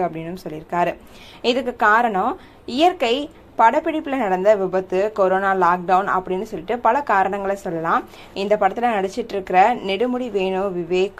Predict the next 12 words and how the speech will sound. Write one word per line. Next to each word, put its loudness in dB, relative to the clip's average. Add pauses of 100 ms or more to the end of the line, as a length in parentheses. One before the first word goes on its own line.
மனோபாலா 2
அப்படின்னு -6
சொல்லிட்டு -6
பல 0
பேரும் -4
இப்போ -8
நம்ம -6
கிட்ட -8
இல்ல 0
அப்படின்னாலும் -6 (360)
அவங்க 2
இருக்கிறாங்க 2